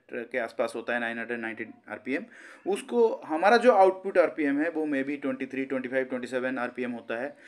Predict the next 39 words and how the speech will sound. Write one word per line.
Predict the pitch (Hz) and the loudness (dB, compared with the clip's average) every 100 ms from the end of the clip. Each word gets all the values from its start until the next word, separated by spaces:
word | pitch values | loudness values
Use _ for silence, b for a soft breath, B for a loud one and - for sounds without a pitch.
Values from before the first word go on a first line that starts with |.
| B B | B B
तो | 208 214 | -2 -2
it | 175 | -4
is | 190 | 0
a | 240 233 | 0 2
basically | 147 147 175 180 220 | 0 0 0 2 4
reduction | 208 202 233 - 175 139 | 4 8 6 4 0 0
in | 123 120 _ _ - | -2 -8 _ _ -20
speed, | - 156 - _ _ _ _ _ _ _ - | 0 0 0 _ _ _ _ _ _ _ -6
और | 123 131 - | -2 -2 2
ये | 196 | 6
रिडक्शन | 196 175 165 160 | 6 6 4 0
जो | 139 139 | 0 2
है | 190 - | 2 0
सिंगल | - 156 175 | -6 -4 -4
स्टेज | - 165 139 | -2 -2 -2
में | 123 | -4
नहीं | 120 | -6
होता | 113 110 113 | -10 -8 -4
है, | 160 294 B B B B _ _ _ _ - | -4 -6 B B B B _ _ _ _ 0
प्लैनेटरी | 135 277 185 | 0 2 2
गियरबॉक्स | 143 127 120 208 | 2 0 -4 -6
में | 247 | -4
डबल | - 139 170 | 0 4 4
स्टेज | 156 123 | 2 -2
में | 113 | -4
होता | 95 - | -8 -10
है। | 76 - b b | -12 -14 b b
डबल | 120 147 | -4 -4
स्टेज | 165 180 170 | 0 -2 0
में | 180 | 0
कैसे | 170 160 208 233 B B _ | 0 2 0 -2 B B _
ना, | 127 | -8
पहले | 120 - 127 147 185 | -8 0 2 4 8
आपका | 170 143 139 120 | 8 6 0 -2
bevel | 110 127 | -2 -4
पिनियन | 123 110 139 175 | -4 -4 -2 -2
में | 190 | -2
होता | 190 - 220 | -4 0 0
है, | 285 | 0